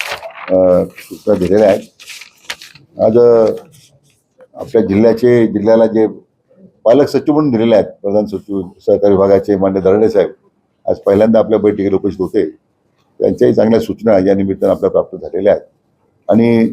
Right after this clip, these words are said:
जिल्ह्याचे जे प्र-, जे विशेष करून जे प्रस्ताव आहेत मंत्रालय स्तरावर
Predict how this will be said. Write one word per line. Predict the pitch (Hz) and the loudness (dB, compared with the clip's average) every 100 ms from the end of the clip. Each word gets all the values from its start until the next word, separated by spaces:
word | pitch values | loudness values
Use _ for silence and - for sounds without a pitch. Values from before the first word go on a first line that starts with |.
| - _ _ _ _ - | -8 _ _ _ _ -8
जिल्ह्याचे | 92 107 127 127 135 | -2 2 2 2 0
जे | 143 | 0
प्र-, | - 120 120 - _ _ _ _ _ | 0 -2 -4 -6 _ _ _ _ _
जे | - - 123 127 | -20 -2 2 4
विशेष | 120 113 139 - | 2 -2 -6 -4
करून | 143 143 139 | -2 0 2
जे | 143 | 0
प्रस्ताव | 139 123 - 131 | 0 -2 0 2
आहेत | 127 113 107 | 2 2 -2
मंत्रालय | 107 104 113 113 | -8 -6 -2 -2
स्तरावर | - 104 117 | -2 0 0